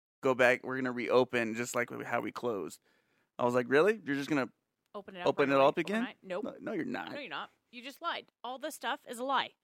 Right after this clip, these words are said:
Speaker 2: All of this stuff is a lie. And you sat there, and the very last question, can I get to it?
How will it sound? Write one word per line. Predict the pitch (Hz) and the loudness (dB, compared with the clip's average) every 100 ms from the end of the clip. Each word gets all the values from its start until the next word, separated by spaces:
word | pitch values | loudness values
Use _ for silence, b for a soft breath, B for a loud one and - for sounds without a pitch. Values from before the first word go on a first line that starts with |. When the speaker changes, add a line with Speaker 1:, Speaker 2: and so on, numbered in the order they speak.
| _ _ _ _ | _ _ _ _
Speaker 2:
All | 226 233 277 285 | 0 2 2 0
of | 294 247 | -2 -6
this | 277 | -6
stuff | - 262 240 | -6 -6 -6
is | - 220 | -10 -10
a | |
lie. | 214 202 69 - - | -8 -8 -8 -14 -18
And | 220 | -14
you | 226 294 | -12 -12
sat | - 311 302 - | -10 -10 -10 -8
there, | 208 170 165 180 _ _ _ _ | -10 -8 -10 -14 _ _ _ _
and | 226 220 202 - _ _ 220 | -6 -4 -8 -16 _ _ -12
the | 208 | -12
very | 185 196 220 240 262 | -8 -4 -4 -4 -6
last | 226 196 196 | -4 -6 -6
question, | - 175 165 - 196 208 226 _ | -6 -6 -6 -10 -10 -10 -14 _
can | - | -14
I | 220 | -12
get | 190 190 | -10 -12
to | 214 | -12
it? | 214 | -14